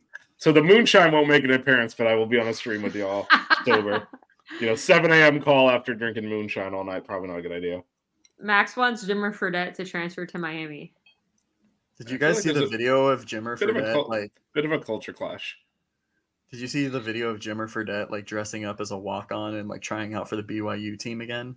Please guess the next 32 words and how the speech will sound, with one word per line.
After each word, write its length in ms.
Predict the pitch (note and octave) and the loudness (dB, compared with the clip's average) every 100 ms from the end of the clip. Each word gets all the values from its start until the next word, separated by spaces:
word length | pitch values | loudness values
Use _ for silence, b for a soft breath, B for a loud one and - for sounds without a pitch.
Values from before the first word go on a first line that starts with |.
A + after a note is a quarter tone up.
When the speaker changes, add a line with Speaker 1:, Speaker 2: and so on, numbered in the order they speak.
| - | -8
Speaker 3:
Like, 160 | G#2+ G2+ | -8 -6
he 200 | A2 G2+ _ _ | -8 -8 _ _
put 140 | - B2 | -2 0
a 60 | |
wig 280 | G#2 A2+ A2+ | 2 0 0
on 300 | A2+ A2+ A2+ | 0 0 0
and 80 | A2 | -2
all 100 | G#2+ | -2
this 160 | A2 - | -4 0
stuff. 400 | A#2+ A#2 A#2+ - _ _ _ _ _ _ _ _ _ _ | 4 4 4 -10 _ _ _ _ _ _ _ _ _ _
It's 100 | F#3 | -12
Speaker 2:
No, 440 | E3+ E3 E3 F3 G#3 | -8 -6 -6 -6 -8
Speaker 3:
funny. 140 | - | -8
Speaker 2:
but 60 | E3+ | -6
that's 220 | E3+ - | -8 -8
funny. 340 | E3 D#3 D#3+ - _ _ _ _ _ | -12 -12 -14 -16 _ _ _ _ _
How 160 | - E4 | 6 8
long 220 | G#4+ G4 | 8 6
ago 140 | E4 D4+ | 4 4
did 100 | C4+ | 2
he 120 | C#4+ | 0
play 160 | B3+ A3+ | -2 -4
for 100 | F#3+ | -4
B 140 | F3+ | -2
Y 180 | F3+ F3 | -2 -2
U? 120 | E3 | -4
It's 100 | F3 | -6
been 140 | - F3 | -8 -8
a 80 | |
while. 320 | D3+ D3+ D#3 _ _ _ - - B B B B B B B B _ | -6 -8 -8 _ _ _ -18 -16 B B B B B B B B _
Speaker 3:
A 60 | A#2 | -10
while. 520 | G#2 G#2+ G#2+ G#2 - | -4 0 0 -2 -10